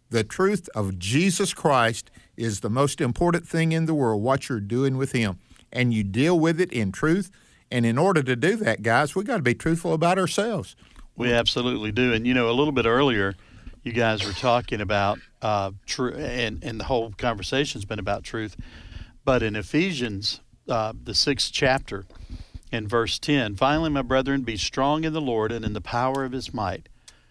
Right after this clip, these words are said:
Speaker 2: Put on the whole armor of God that you may be able to stand against the wiles of the devil." For we do not wrestle against flesh and blood, but against principalities, against powers, against the rulers of the darkness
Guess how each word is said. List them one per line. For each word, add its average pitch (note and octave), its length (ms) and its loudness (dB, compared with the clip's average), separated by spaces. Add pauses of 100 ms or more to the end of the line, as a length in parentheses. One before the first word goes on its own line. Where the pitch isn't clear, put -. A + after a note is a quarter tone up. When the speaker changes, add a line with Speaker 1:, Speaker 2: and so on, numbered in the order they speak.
(220)
Speaker 2:
Put D3 120 4
on C#3 180 4
the A#2 120 0
whole F3 340 2
armor E3 360 2
of C3 140 -2
God G#2+ 380 4
that A2+ 160 -2
you A2+ 100 -8
may A#2 160 -2
be A#2 160 -4
able A#2 160 -4
to G#2 100 -6
stand C3 480 0
against A2 360 -6
the B2 80 -4
wiles G#2+ 520 0
of G#2+ 120 -8
the A#2 80 -6
devil." C3 400 -2 (580)
For C3+ 80 0
we C#3+ 160 2
do G3+ 180 0
not G3 240 2
wrestle F#3 400 2
against C3 340 -2
flesh A#2 320 -2
and G#2 160 -10
blood, F#2+ 320 -6 (360)
but B2+ 100 2
against B2 320 -2
principalities, D#3 920 0
against A#2 320 -8
powers, D3 460 2
against A2+ 360 -6
the A#2+ 80 -8
rulers D#3 560 -2
of A2 260 -10
the A#2 100 -2
darkness D3 600 0